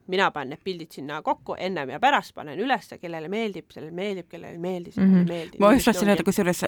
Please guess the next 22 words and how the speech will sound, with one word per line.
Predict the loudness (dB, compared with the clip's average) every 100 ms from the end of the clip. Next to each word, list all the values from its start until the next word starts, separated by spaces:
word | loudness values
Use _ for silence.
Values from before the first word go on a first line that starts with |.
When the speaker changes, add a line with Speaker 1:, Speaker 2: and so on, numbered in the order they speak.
| 0
Speaker 3:
igal, | 4 6 6 6 6
äh, | 8 8 6 4
ilualal | 4 6 6 8 6 6 4 4 4
mulle | 6 6 6
meeldivad | 6 4 2 0 0
just | 0
sellised | 0 0 2
enne | 6 6
ja | 6
pärast | 4 2 2
pildid | 2 2 2
nagu | 4
Speaker 2:
Mhm, | 6
Speaker 3:
hullult, | 6 6 4
et | 6
Speaker 2:
mhm. |
Speaker 3:
nagu | 6 6
reaalselt | 4 2 2
ma | 6
näengi, | 6 6 4
et |
noh, | 4